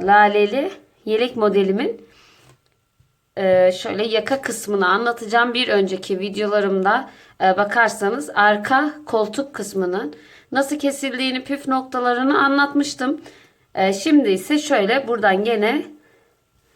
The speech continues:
Merak edenler için, yapmak isteyenler, bilmeyenler için öncelikle burada koltuk kısmını anlatacağım.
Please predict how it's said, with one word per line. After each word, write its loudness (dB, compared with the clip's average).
Merak 2
edenler 0
için, -4
yapmak 0
isteyenler, 0
bilmeyenler -2
için -10
öncelikle 0
burada -2
koltuk -2
kısmını -4
anlatacağım. 2